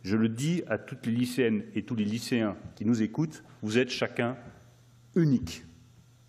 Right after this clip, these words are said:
Chacun. Eh bien, la littérature vous permettra, et les livres vous permettront de découvrir à quel point vous êtes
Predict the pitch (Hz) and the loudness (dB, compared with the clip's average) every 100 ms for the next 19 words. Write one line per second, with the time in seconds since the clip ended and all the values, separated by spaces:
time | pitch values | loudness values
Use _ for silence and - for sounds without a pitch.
0 | - - 165 - - - - - _ _ | -14 -2 -2 0 -6 -10 -20 -20 _ _
1 | _ _ _ _ _ - - 95 110 120 | _ _ _ _ _ -20 -18 -2 2 4
2 | 123 131 113 113 160 131 110 104 113 104 | 4 4 2 0 -2 -2 -2 0 2 0
3 | - 139 135 101 113 180 135 85 98 110 | 0 0 2 0 0 0 -2 -4 -4 -2
4 | 95 98 - 123 147 - - - - - | 0 -2 -2 -4 -4 -8 -20 -20 -20 -6
5 | 107 110 123 123 120 147 147 - 113 123 | 0 0 0 -2 0 0 0 -6 -2 -2
6 | 107 127 117 - 101 98 104 - | -2 -2 -2 -4 -8 -2 -2 -2